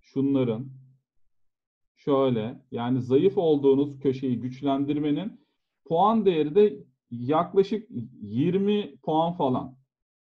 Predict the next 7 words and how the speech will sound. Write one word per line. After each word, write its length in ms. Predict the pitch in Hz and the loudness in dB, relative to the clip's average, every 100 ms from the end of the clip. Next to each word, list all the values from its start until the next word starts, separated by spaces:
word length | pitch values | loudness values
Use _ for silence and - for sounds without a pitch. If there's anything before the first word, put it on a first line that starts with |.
| _ _ _ _ _ _ _ _ _ _ _ _ _ _ _ _ _ _ _ _ _ _ _ _ _ _ _ - | _ _ _ _ _ _ _ _ _ _ _ _ _ _ _ _ _ _ _ _ _ _ _ _ _ _ _ -2
O 180 | 160 | 2
yüzden 640 | 240 214 180 190 233 294 - - | 4 2 0 -2 -4 -10 -14 -18
şu, 460 | 127 - 226 - - _ _ | -16 -8 -6 -6 -10 _ _
şu 340 | _ - 226 214 | _ -8 -2 4
hamle 340 | 196 196 202 | 4 4 2
yerine 680 | 220 196 190 202 220 160 110 | 2 4 4 2 0 -2 -6
bile, 480 | 165 139 127 - | 0 0 0 -8